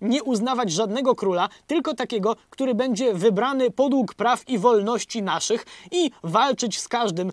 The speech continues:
kto by w czasie elekcji chciał bez wiadomości i zgody całego Senatu sprowadzić wojsko z postronnych państw albo też w inny sposób spiskował z zagranicznymi potencjami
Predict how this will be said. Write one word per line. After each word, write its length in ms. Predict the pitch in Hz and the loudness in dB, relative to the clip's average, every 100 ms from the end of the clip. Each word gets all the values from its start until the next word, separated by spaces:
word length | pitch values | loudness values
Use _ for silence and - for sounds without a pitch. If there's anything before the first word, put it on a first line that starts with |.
| - | -8
kto 180 | - 262 | -2 2
by 160 | 240 214 | 4 4
w 120 | - | 2
czasie 320 | 220 269 277 | -4 -4 -4
elekcji 500 | - 226 233 - 226 | -2 -2 -2 -4 -6
chciał 300 | 180 - 202 | -4 -2 0
bez 280 | 170 254 202 | 2 0 2
wiadomości 600 | 226 220 214 240 - - | 0 0 0 -2 -4 -6
i 40 | |
zgody 280 | 196 185 196 | -2 2 2
całego 460 | 190 139 190 233 240 | 0 -2 -2 0 0
Senatu 440 | 240 233 233 240 - | -2 -2 0 -2 -4
sprowadzić 580 | - - 277 294 233 202 | -12 -2 0 2 2 0
wojsko 480 | 156 240 - 220 226 - | 4 2 2 0 -2 -2
z 140 | - | -10
postronnych 720 | - 285 - 226 233 208 208 | -2 -2 0 0 0 0 -4
państw 460 | - 156 208 - - | -4 -8 -6 -8 -10
albo 280 | - 311 240 | 0 2 2
też 200 | 202 220 - - | 0 -4 -6 -18
w 120 | - 262 | -10 -2
inny 280 | 339 302 | 0 2
sposób 400 | 269 285 269 220 | 0 -2 -2 -2
spiskował 640 | - - 208 - 254 247 208 | -6 -10 -8 0 2 2 0
z 40 | |
zagranicznymi 920 | 165 156 202 208 190 165 226 277 254 | -2 -2 -2 -2 -4 -6 -4 -2 -2
potencjami 800 | 202 220 226 190 - 220 262 254 | -2 -2 -2 -4 -4 -2 -2 -4